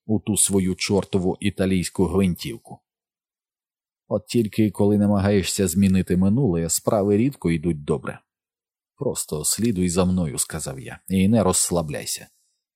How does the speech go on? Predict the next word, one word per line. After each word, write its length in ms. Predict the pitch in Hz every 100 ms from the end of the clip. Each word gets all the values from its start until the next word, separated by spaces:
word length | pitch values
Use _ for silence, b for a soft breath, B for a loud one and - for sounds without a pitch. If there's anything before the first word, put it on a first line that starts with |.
| _ _ _ _ _ _ _ _ _ _ _ _ _ _ _ _ _ _ _ _ _ _ _ _ _ _ _ _
Шосте. 480 | - - - -